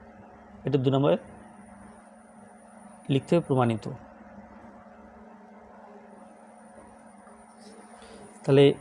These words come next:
এখানে দুটো প্রামাণ্য ছিল, একটা প্রামাণ্য ছিল সর্বসম প্রমাণ করা, সেটা এখানে প্রমাণ করে দেখালাম, এটা নাম্বার ওয়ান। এবং দ্বিতীয়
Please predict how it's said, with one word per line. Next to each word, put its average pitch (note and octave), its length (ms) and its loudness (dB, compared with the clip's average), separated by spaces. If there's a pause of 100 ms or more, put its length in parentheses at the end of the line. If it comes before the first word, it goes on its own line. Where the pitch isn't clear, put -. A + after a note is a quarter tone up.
(360)
এখানে D#3 180 2 (320)
দুটো C#3 240 0
প্রামাণ্য D#3 280 4 (120)
ছিল, F3+ 100 0 (200)
একটা - 220 -6
প্রামাণ্য D3 340 0
ছিল D3 80 -2 (120)
সর্বসম B2+ 340 -4 (120)
প্রমাণ D3+ 200 2 (100)
করা, E3+ 120 2 (580)
সেটা C3+ 200 2 (200)
এখানে D3+ 260 0
প্রমাণ D3+ 280 0
করে D#3+ 180 4
দেখালাম, E3+ 260 2 (840)
এটা C3 180 0 (440)
নাম্বার C#3 240 2
ওয়ান। F#3+ 140 4 (800)
এবং C#3 180 4 (440)
দ্বিতীয় F3+ 320 4